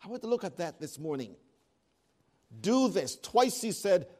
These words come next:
"Remember me. You're doing this in remembrance of me." We'll look more at, at, at this word remembrance next week. But, but what it means is that you will bring to your mind,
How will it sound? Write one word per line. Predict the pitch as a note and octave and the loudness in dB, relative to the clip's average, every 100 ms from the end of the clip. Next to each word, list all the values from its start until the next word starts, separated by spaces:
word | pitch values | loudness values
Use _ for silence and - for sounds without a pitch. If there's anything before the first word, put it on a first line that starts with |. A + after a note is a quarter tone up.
| _ _ | _ _
"Remember | F3 F#3 F#3 G#3+ A3+ A3+ A3+ A3+ G#3 | 2 2 2 2 2 4 4 4 2
me. | G3 G3 G#3 F3+ | -2 0 2 2
You're | D#3 D#3 | 2 0
doing | A#2 F3+ A3+ A3+ G#3+ | 0 -2 -2 0 -2
this | E3 G#3 - | 2 0 0
in | G3 F3 | -4 0
remembrance | E3+ E3+ E3+ F3 D#3+ D#3+ - | 0 4 4 4 0 -2 -2
of | D3 | -4
me." | D3 D#3+ E3 B2+ G2+ G2+ _ _ _ _ _ _ _ | -2 -2 0 -2 -8 -14 _ _ _ _ _ _ _
We'll | D3+ E3 | -8 -2
look | F#3+ F#3 | -2 -2
more | D#3+ F3+ F3+ D#3+ - | -2 4 4 4 0
at, | D3 - _ | -8 -8 _
at, | D3 C3+ | -8 -6
at | D3 - | -6 -2
this | D#3+ D#3+ - - _ _ - | -4 -4 -10 -18 _ _ -10
word | C#3+ D#3 C#3 | 0 0 2
remembrance | C#3+ C#3+ D3+ C#3 C#3 C3 | 0 0 0 0 -2 -2
next | B2+ B2+ - F3 | -4 -4 -4 -2
week. | G#3+ - - _ _ _ _ | 0 -2 -8 _ _ _ _
But, | E3+ - | -4 -2
but | E3+ | -2
what | F#3+ C4+ | 2 0
it | A#3 | 0
means | F#3+ A#3+ A#3+ - - _ | 0 2 0 -2 -12 _
is | G#3 F3+ | -2 0
that | D4+ | 0
you | F#3 | 0
will | G3+ G3 | 6 6
bring | D#3 A3+ B3+ | 6 4 4
to | A#3+ A3+ | 0 4
your | G3+ | 6
mind, | G3 G3+ G#3+ F3+ B2+ G2 - | 6 6 6 4 2 -4 -12